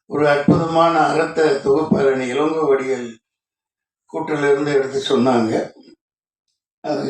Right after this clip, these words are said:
அற்புதமா பேசுறாங்க, அதை பாராட்டணும் அவங்கள. சரண்டர் சரியான நேரத்துல வருது. இது பத்தோட பதினொன்னா இருக்க போற படம் இல்ல.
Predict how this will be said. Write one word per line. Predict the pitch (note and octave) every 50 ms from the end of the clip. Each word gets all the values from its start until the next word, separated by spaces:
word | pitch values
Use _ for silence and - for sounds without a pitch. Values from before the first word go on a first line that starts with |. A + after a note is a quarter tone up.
| -
அற்புதமா | - - C#3 C#3 - E3 D#3+ D#3+ D#3 D3+ D3+ D3 C#3+
பேசுறாங்க, | C#3+ D3 C#3 C3+ - C#3 C3 B2 B2 A#2 A#2 A#2 A#2 -
அதை | A2+ A#2 A#2+ A#2
பாராட்டணும் | A2+ - B2 B2+ B2+ C3 B2+ A#2+ - A#2+ A#2+ A#2 G#2+
அவங்கள. | G#2 G2+ G2+ G2+ G#2 A2 - - - _ _ _ _ _ _ _ _ _ _ _ _ _ _ _ _ _ _ _ _ _ _ _ -
சரண்டர் | - D#3+ D#3 D#3+ E3 D#3 D#3 D#3 - - - - - - _ _ - - - - F#2+ F2+ - - D#2+ D2 - - - - _ _ _ _ _ _ _ _ _ _ _ _ -
சரியான | - E3+ E3 E3+ F3+ F#3 F#3+ F#3+ F#3+
நேரத்துல | F#3 F3 D#3+ E3 D#3 D#3 D3+ D3+ D#3 D#3 D3
வருது. | C#3 C#3 C#3 C3+ C3+ C#3+ - - - - _ _ _ _ _ _ _ _ _ -
இது | C3+ C#3+ C#3
பத்தோட | C#3+ D#3 D#3 - F#3+ F#3 F3+ F3 D#3+ -
பதினொன்னா | D#3 D#3 D#3+ E3 E3 E3 D#3+ D#3+ D#3+ D#3 D3+ D3+ C#3+ C3+ C3+ - - - - _ _ _ _ _ _ _ -
இருக்க | D#3 D3 D3 C#3+ D3+
போற | C3 B2 C3+ C3+ -
படம் | - - B2 B2 C3 C3 A#2+ A2
இல்ல. | G#2+ G#2+ A2+